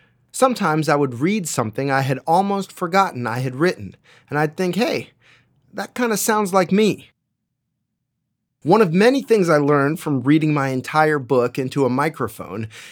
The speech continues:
is that there are lots of words I didn't know how to pronounce. In fact, I had learned this about a week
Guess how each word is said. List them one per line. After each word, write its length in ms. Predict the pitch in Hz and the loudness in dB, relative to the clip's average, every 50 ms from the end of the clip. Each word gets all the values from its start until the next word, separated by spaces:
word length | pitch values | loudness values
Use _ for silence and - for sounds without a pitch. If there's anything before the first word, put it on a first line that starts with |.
| - _ _ _ _ | -20 _ _ _ _
is 180 | 202 190 165 | -4 -2 2
that 180 | 185 202 - - | 2 2 2 2
there 140 | 202 196 - | 0 0 0
are 200 | 180 175 175 170 | 2 2 2 2
lots 420 | 160 175 196 214 226 220 - - 226 | 4 4 4 4 4 2 -2 -8 -8
of 100 | 202 175 | -8 -4
words 460 | 156 156 156 156 151 156 156 143 143 | 0 2 4 4 4 4 2 0 0
I 80 | 151 151 | -2 -2
didn't 340 | 147 123 131 127 127 139 120 | -2 -2 -2 -2 -2 -2 -4
know 160 | 135 139 139 | -4 -4 -4
how 220 | 117 123 110 107 | -4 -4 -4 -4
to 60 | 110 | -4
pronounce. 720 | 107 - 131 123 127 123 110 95 85 - - - - - _ _ _ _ _ _ _ _ _ _ - _ | -6 -6 -6 -4 -2 -2 -4 -4 -8 -12 -14 -16 -16 -16 _ _ _ _ _ _ _ _ _ _ -16 _
In 80 | - 180 | -6 -2
fact, 260 | 160 226 208 190 - | 2 2 2 2 0
I 140 | - 196 208 | 0 0 2
had 160 | 233 233 202 | 2 2 2
learned 280 | 202 220 214 214 202 190 | 2 2 2 4 2 2
this 220 | 185 160 - - - - - | 2 0 0 -6 -10 -14 -12
about 240 | 156 147 175 170 156 | -2 2 2 4 4
a 60 | 143 | 2
week 360 | 131 135 156 196 202 170 - | 0 0 -2 -4 -4 -4 -8